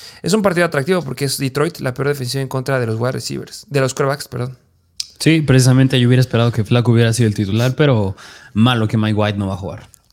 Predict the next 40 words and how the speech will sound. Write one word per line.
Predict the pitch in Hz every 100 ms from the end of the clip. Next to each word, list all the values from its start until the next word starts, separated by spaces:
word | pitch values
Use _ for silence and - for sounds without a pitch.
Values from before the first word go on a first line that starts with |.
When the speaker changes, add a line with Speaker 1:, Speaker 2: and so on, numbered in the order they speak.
| _ _ _
Speaker 1:
Así | - 139
es. | 185 165 -
Otras | 185 208
noticias. | 175 214 208 180 -
T |
Higgins | 214 226 214 226 175
entrenó | 165 160 190 202
por | 226 226
completo | 180 151 180 180 196
en | 170 185
el | 190 180
entrenamiento | 147 147 151 151 147 165
del | 143 156 151
día | 151 156
de | 147 160 -
ayer, | 143 135 131 -
de, | 143 139 135 135 131 131
sí, | - -
del | 120 135
día | 156
de |
ayer, | 165 156 180 151 -
este, | 139 135 127 - - 139 135 135 135 131 - -
del | 156 165 165 165
viernes. | 170 180 131 110 - - - - _
Em, | - 147 151 156 160 165 160 _ _ - -
ah, | 170 180
me | 170
da | 180
mucho | 190 185
miedo. | 180 185 185 180
No | 165 175
me | 180 180
gustaría | 160 147 160
estar | 156 170
tampoco | 160 147 165
en | 180
tu | 160
<laughs> | 151
posición | 135 131 - 196